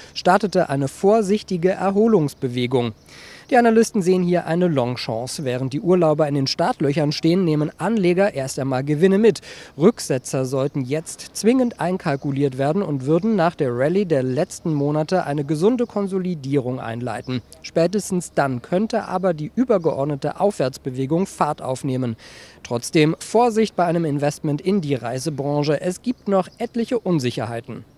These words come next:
Und wir schauen auf Gold. Ja, in dieser Woche lief es wieder gut und das Gold versucht sich über eine wichtige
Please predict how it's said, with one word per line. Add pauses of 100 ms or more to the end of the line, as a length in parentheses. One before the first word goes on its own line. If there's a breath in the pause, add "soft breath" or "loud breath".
(1000 loud breath)
Und
wir
schauen
auf (120)
Gold.
Ja,
in
dieser
Woche
lief
es
wieder
gut
und
das
Gold
versucht
sich
über
eine
wichtige